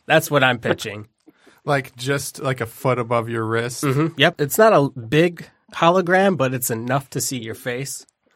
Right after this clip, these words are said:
Speaker 1: That's what I want. We have FaceTime. Now let's actually go all the way.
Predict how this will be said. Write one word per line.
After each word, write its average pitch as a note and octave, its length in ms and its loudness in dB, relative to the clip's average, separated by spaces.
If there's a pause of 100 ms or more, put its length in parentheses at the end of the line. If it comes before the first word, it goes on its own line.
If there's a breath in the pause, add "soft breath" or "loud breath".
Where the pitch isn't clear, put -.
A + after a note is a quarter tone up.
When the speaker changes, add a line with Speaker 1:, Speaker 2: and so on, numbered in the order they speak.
(120)
Speaker 1:
That's D#3+ 240 2
what C#3+ 120 0
I A2+ 140 4
want. F#2+ 420 -8 (180)
We C#3 160 2
have F3+ 200 6
FaceTime. A2+ 880 0
Now C3+ 180 4
let's C#3+ 200 2
actually A#2 520 -2
go A2+ 240 -4
all A#2 260 -2
the A2 80 -4
way. G2+ 320 -8